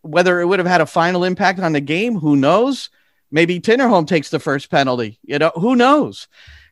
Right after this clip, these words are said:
Uh, pen-, uh, Tinnerholm did take the penalty against Orlando, as did Medina, and converted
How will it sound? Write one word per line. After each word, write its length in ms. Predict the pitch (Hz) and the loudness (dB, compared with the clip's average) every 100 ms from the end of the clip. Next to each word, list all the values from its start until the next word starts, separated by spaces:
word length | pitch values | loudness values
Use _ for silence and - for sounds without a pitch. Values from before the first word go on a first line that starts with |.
| - | -2
Uh, 200 | 147 143 | 0 0
pen-, 240 | 185 190 | 0 0
uh, 300 | 185 170 156 151 | 0 0 0 2
Tinnerholm 440 | 220 202 196 165 | 0 2 0 0
did 160 | 220 254 | -2 2
take 200 | 226 185 | 0 0
the 100 | 180 | 0
penalty 400 | 190 175 170 165 | 2 2 2 0
against 420 | 147 165 165 - | -2 -2 -2 0
Orlando, 600 | 165 160 165 165 165 165 | 0 2 0 2 2 2
as 220 | 151 160 | 2 0
did 180 | 160 147 | -2 -2
Medina, 440 | 143 135 208 196 | -4 -4 -4 -2
and 220 | 139 143 | -2 -4
converted 640 | 147 143 139 202 185 151 147 | -4 -4 0 0 2 0 -4